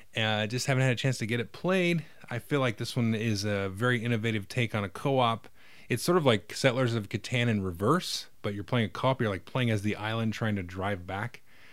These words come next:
the settlers. Looks really cool. Uh, Time of Crisis, which I just got as well. Uh, this is one that's just been buzzing around and is sort of in that war game vein that I've sort of neglected this year.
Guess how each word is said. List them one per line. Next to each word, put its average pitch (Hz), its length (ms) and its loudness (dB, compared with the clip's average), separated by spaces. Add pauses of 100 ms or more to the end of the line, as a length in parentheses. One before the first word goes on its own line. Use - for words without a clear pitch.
(140)
the 101 320 -2
settlers. 151 580 -4 (240)
Looks - 220 -10
really 95 140 -4
cool. 90 300 -10 (760)
Uh, 107 400 -2
Time 160 240 2
of 160 120 0
Crisis, 143 480 -2 (140)
which - 140 -6
I 110 40 -4
just 123 200 -6
got 117 140 0
as 101 100 -4
well. 120 400 0 (460)
Uh, 104 180 -4
this 127 120 0
is 120 100 -6
one 123 200 4
that's 113 100 -2
just 110 140 -6
been 113 120 2
buzzing 113 300 0
around 107 460 0
and 98 180 -6
is 92 80 -6
sort 110 220 0
of 95 120 -4 (220)
in 113 240 0
that 101 220 -2
war 113 280 4
game 110 320 2
vein 104 380 2
that 101 100 -2
I've 95 240 -2
sort 101 240 -2
of 95 80 -4
neglected 104 540 -4
this 101 220 -4
year. 98 260 0